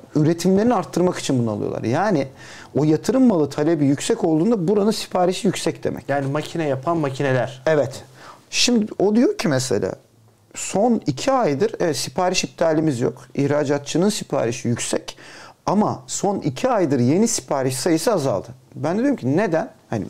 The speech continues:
Speaker 1: çünkü ihracat yapıyor işte deli dolu ihracat yapıyormuşuz ülkecek. Diyor ki öyle bir belirsizlik ortamı içerisinde ki ihracatçı diyor. "Ya bir duralım, bir bekleyelim." dedi diyor. Şimdi bu da şu soruyu,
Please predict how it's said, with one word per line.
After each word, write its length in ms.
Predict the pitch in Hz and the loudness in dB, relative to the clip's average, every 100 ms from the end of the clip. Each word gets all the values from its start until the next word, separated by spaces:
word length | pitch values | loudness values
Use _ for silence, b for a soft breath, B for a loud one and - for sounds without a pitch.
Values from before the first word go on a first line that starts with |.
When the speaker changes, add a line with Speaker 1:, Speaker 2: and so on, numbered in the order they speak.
| - | -10
Speaker 1:
çünkü 260 | - 90 90 | -14 -6 -2
ihracat 500 | 120 131 113 120 160 | 0 0 0 -2 -2
yapıyor 260 | 170 240 | -2 -2
işte 360 | - 180 143 117 | -2 -2 0 0
deli 200 | 160 123 | 0 2
dolu 140 | 135 | 2
ihracat 360 | 190 214 233 - | 2 2 0 -2
yapıyormuşuz 500 | - 151 139 175 - | -2 0 0 -4 -2
ülkecek. 520 | 143 135 127 - - B B B B B B - | -2 0 -2 -2 -8 B B B B B B -2
Diyor 180 | 196 302 | 0 2
ki 280 | - 117 - B B B - | 0 -2 -4 B B B 0
öyle 220 | 143 226 | 2 4
bir 160 | 349 - | 2 4
belirsizlik 540 | 190 165 - 151 - | 2 2 0 -2 0
ortamı 320 | 147 135 151 | -2 -2 -2
içerisinde 480 | 135 - 139 208 294 | -2 -2 -4 -2 -2
ki 140 | 330 165 | 2 2
ihracatçı 540 | 123 107 92 - - | 2 0 -4 -6 -10
diyor. 140 | - - _ B B B B B _ | -12 -14 _ B B B B B _
"Ya 180 | - 233 | -2 0
bir 100 | 349 | 2
duralım, 420 | 240 196 170 147 | 4 6 4 2
bir 100 | 160 | 2
bekleyelim." 520 | 147 139 135 127 117 | 2 0 2 2 2
dedi 220 | 95 82 71 | -2 -6 -8
diyor. 140 | - | -10
Şimdi 280 | - 131 127 | -2 0 2
bu 80 | 208 | 2
da 80 | 269 | 2
şu 180 | 240 | 0
soruyu, 360 | 196 165 127 | 2 2 2